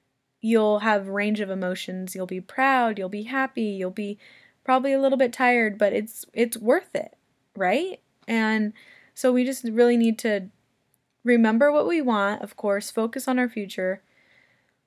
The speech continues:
focus on the things that we want to achieve, but live in the moment. Live with, I mean, you don't even have, in, in my, in my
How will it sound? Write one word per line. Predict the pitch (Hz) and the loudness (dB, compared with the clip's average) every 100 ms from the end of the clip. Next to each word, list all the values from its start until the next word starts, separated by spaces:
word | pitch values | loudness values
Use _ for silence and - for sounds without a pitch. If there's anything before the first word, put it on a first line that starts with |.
| _ _ _ _ | _ _ _ _
focus | - 247 269 277 233 226 - - - _ _ _ _ _ _ _ _ _ _ _ _ _ | 2 4 6 6 2 2 -6 -10 -12 _ _ _ _ _ _ _ _ _ _ _ _ _
on | 226 214 208 208 208 - - | 0 2 2 0 -2 -8 -14
the | 208 | -14
things | 202 240 226 226 220 - | -6 0 4 2 0 -6
that | 220 202 196 180 | -2 2 2 0
we | 202 202 190 185 185 - - | -2 -4 -4 -6 -6 -10 -8
want | 196 214 | -8 -6
to | 220 | -6
achieve, | 190 - 220 185 175 _ _ _ _ _ _ | -6 -6 -6 -6 -10 _ _ _ _ _ _
but | 220 196 | 0 0
live | 202 196 226 214 185 190 - | 0 -2 0 0 -2 -8 -12
in | 202 | -8
the | 185 | -6
moment. | 185 175 175 - - _ _ _ _ _ - | -6 -8 -10 -14 -18 _ _ _ _ _ -8
Live | 214 247 254 240 | 2 4 4 0
with, | 233 214 196 202 _ _ _ _ _ _ _ _ _ | -2 2 2 0 _ _ _ _ _ _ _ _ _
I | - | -2
mean, | 233 240 | 2 4
you | 240 | 4
don't | 247 254 | 4 2
even | 247 | 2
have, | 240 214 - | 0 -2 -6
in, | 226 220 214 - | -2 -2 -2 -2
in | 233 | 0
my, | 233 277 277 - _ - | 2 2 -2 -10 _ -8
in | 208 196 | -6 -4
my | 208 277 294 294 | -4 -4 -4 -8